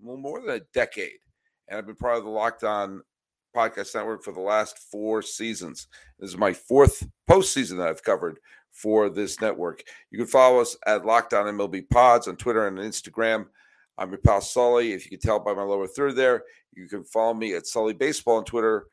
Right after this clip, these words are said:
Sully Baseball Podcast on Instagram. Well, the Astros,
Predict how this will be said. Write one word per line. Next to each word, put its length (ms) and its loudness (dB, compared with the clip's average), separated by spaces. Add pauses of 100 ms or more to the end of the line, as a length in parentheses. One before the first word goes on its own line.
(180)
Sully 320 -2
Baseball 340 -4
Podcast 540 0 (160)
on 240 -2 (140)
Instagram. 560 -12
Well, 300 -2 (340)
the 100 -2
Astros, 880 2